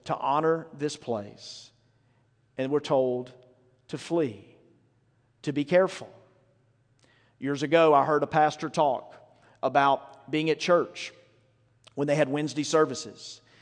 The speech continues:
There was a very attractive young lady that was going through a divorce who, through his assistant, set up a meeting with him in his office.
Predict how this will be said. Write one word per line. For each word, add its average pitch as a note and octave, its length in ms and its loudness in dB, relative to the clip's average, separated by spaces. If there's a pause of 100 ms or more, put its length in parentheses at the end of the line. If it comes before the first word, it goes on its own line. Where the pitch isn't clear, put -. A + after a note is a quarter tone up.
(120)
There C#3 60 -8
was C#3 100 -6
a C#3 40 -6
very D#3 160 2
attractive D#3+ 420 2
young E3 160 0
lady C#3+ 280 2
that C#3 120 -2
was B2+ 120 -10
going C#3+ 240 -2
through D3 120 -2
a C#3+ 60 -2
divorce C#3 440 2
who, D3+ 140 -2
through D3+ 300 -2 (120)
his F3 200 -2
assistant, C#3+ 460 -4 (120)
set D#3 180 2
up D#3 120 2
a E3 40 0
meeting C3+ 320 -4
with C3+ 140 -6
him A#2+ 300 -6 (340)
in C3+ 140 -4
his C#3+ 140 -2
office. - 760 0